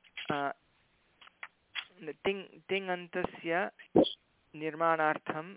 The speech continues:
अस्माकं सोपानत्रयमस्ति। यथा सामान्यं प्रथमं सोपानमस्ति विकरणप्रत्ययनिमित्तकम्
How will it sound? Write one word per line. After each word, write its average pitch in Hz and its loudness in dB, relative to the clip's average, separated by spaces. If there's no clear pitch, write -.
अस्माकं 143 -6
सोपानत्रयमस्ति। 170 -2
यथा 156 -6
सामान्यं 170 0
प्रथमं 170 -6
सोपानमस्ति 165 -2
विकरणप्रत्ययनिमित्तकम् 165 0